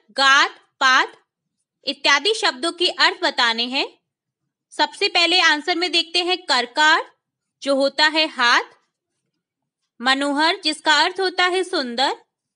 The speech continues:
गात, जिसका अर्थ होता है शरीर, तथा पात, जिसका अर्थ होता है पत्ता। नेक्स्ट क्वेश्चन फोर्थ है, रिक्त स्थानों की पूर्ति करो।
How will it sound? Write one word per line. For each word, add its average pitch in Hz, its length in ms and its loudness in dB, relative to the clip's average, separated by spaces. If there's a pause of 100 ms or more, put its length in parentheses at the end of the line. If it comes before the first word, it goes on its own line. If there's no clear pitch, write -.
(400)
गात, 269 480 2 (160)
जिसका 294 280 -4
अर्थ 339 320 0
होता 359 260 0
है 359 200 0
शरीर, 254 600 -4 (720)
तथा 269 240 0
पात, 269 640 0
जिसका 262 340 0
अर्थ 330 140 0
होता 339 240 -2
है 359 160 0
पत्ता। 190 560 -6 (560)
नेक्स्ट 311 440 -2
क्वेश्चन 480 440 0 (100)
फोर्थ 415 360 -2
है, 440 240 0
रिक्त 427 300 -2
स्थानों 370 500 0
की 381 160 -6
पूर्ति 339 440 -4
करो। 277 480 -4